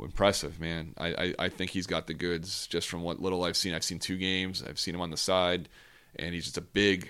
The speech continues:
strong left-handed guy who can throw gas and has other pitches too. He's not just a fastball, you know, one-trick pony. So he, uh, could very well be the, the, the real gem of that Johnny Cueto trade.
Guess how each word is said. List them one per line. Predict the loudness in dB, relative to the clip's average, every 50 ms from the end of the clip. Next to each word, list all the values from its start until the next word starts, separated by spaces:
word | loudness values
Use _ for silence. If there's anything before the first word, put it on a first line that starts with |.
| -8
strong | -8 -6 -2 2 4 4 4 4 2
left-handed | 2 0 0 0 -2 0 0 0 0
guy | 2 2 2 4 4 2 2 0
who | -2 -2 -4 -4 -6
can | -6 -8 -10 -8
throw | -2 0 2 2 2 2 2 0
gas | 0 2 4 4 4 4 4 2 2 2 2 0 0 -2
and | -4 -6 -4 -4 -6 -6 -6
has | -6 -4 -2
other | -2 0 -2 -2
pitches | -2 -2 -4 -2 -2 -4 -4
too. | -2 0 2 2 2 2
He's | 0 -2 -2
not | -2 -2 -2
just | -2 -2 -4 -4 -4
a |
fastball, | -4 0 0 2 2 0 0 0 2 2 2 2 0 -2 -4 -6 -10
you | -8 -6
know, | -4 -4 -4
one-trick | -4 -4 -4 -4 -2 -4 -4 -4 -2
pony. | 0 0 2 0 0 -4 -6
So | -4 -2 2 2 4 4 2 2 -2 -6 -14 -20 -20 -20 -20 -20 -20 -20 -20 _
he, | -4 2 4 6 8 8 8 8 8 6 6 6 6 6
uh, | 6 6 6 4 4 4 4 2 2 0 -2 -8 -20 _ _ -20 -16 -4
could | 2 4 4 6 6
very | 6 6 6 6 6
well | 6 6 6 4
be | 4 2 2 4 4 2 2 0 -4 -8
the, | -10 -6 -4 -4 -4 -4
the, | -2 0 2 2 2 2 0 0
the | -2 0
real | 2 4 4 4
gem | 4 2 2 4 4 4 4 4
of | 2 2
that | 2 2 2 2
Johnny | 2 0 0 0 -2
Cueto | -2 0 2 2 2 2 0
trade. | -2 -4 -6 -8 -10